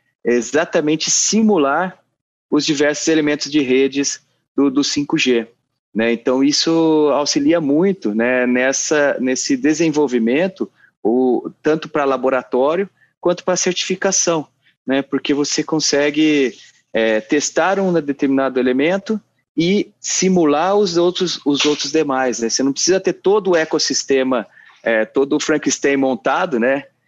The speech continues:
Porque aí o nosso Tera V M ele conseguiria simular, por exemplo, você tem só o braço, o restante do corpo a gente consegue simular, né? Então, esse é o, o, o grande ponto do Tera V M. E o T M quinhentos um pouco mais na área de R F,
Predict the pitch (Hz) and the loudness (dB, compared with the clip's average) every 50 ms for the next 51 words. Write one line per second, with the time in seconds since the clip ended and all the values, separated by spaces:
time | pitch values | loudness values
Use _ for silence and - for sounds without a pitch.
0 | _ _ _ _ - 147 143 - 160 151 147 139 135 147 156 156 147 139 143 156 | _ _ _ _ -2 -2 0 0 2 2 2 4 4 2 2 2 2 0 0 -2
1 | 160 - - 160 - - 147 139 147 131 139 139 143 151 151 156 - 160 156 - | -2 -4 -6 -6 -2 -2 0 0 0 0 -2 0 0 -2 -2 -2 -4 -4 -6 -6
2 | - 151 160 147 135 143 151 156 165 160 - _ _ _ _ - - - - 190 | -4 -2 -2 -2 0 0 0 0 0 -2 -6 _ _ _ _ -6 -4 -2 0 2
3 | 190 190 190 165 151 151 156 165 170 180 185 180 175 170 - 147 147 143 143 143 | 2 2 2 2 2 2 0 0 0 0 0 0 -2 -2 -2 0 0 0 0 -2
4 | 139 - 147 139 - 156 151 156 151 - - 160 175 165 127 143 139 147 160 185 | -2 -4 -4 -2 0 0 0 0 0 0 0 0 0 0 0 0 0 2 0 -2
5 | 185 - 208 180 185 180 - - - 170 165 - 151 147 - - - 160 156 151 | -2 -2 -2 0 0 -2 -2 -2 -2 -2 -2 -2 -6 -8 -6 -4 -2 0 0 0
6 | - 170 160 170 165 - - - 160 - - 160 156 151 - - 170 170 180 165 | 0 -2 -2 -2 -4 -4 -4 -4 -4 -2 -2 -2 -2 -4 -6 -6 -4 -2 0 0
7 | 127 127 123 113 107 107 113 - _ _ _ _ _ _ _ - 107 101 - _ | 0 0 0 -2 -4 -4 -6 -8 _ _ _ _ _ _ _ -8 -8 -8 -4 _
8 | - 104 107 120 127 135 143 143 143 143 139 139 135 131 127 123 123 98 - 113 | 0 0 2 2 2 0 0 0 0 0 0 -2 -2 -2 -4 -4 -6 -6 -2 -2
9 | 123 123 - - 143 135 143 151 139 - - 135 117 127 123 127 123 135 131 135 | -2 -2 0 0 0 0 2 2 0 0 0 -2 -2 -2 -2 -2 -2 0 -2 -2
10 | 139 135 135 - - 123 127 127 - 135 113 131 135 147 143 - 147 143 147 151 | -2 -4 -6 -6 -4 -4 -2 -2 -4 -4 0 0 0 0 0 0 -2 0 0 0
11 | 143 156 156 139 127 117 110 107 104 - - 170 190 202 - 208 180 175 180 180 | 0 0 2 2 2 0 0 -2 -6 -8 -4 -2 -2 -2 0 0 0 0 0 -2
12 | - - 185 170 165 175 180 - - 185 185 180 - 175 - - 165 156 156 160 | -4 -2 -2 0 0 0 -2 -2 -4 -4 -2 -2 -2 -2 -2 -2 -2 -2 0 0
13 | 151 165 160 160 160 160 165 165 156 143 147 151 165 175 - _ _ _ _ _ | 0 0 0 0 0 0 0 0 -2 -2 -2 0 0 0 -2 _ _ _ _ _
14 | - 135 151 151 170 180 139 131 131 127 - - - | -2 -2 0 2 2 2 2 2 2 0 -2 -6 -12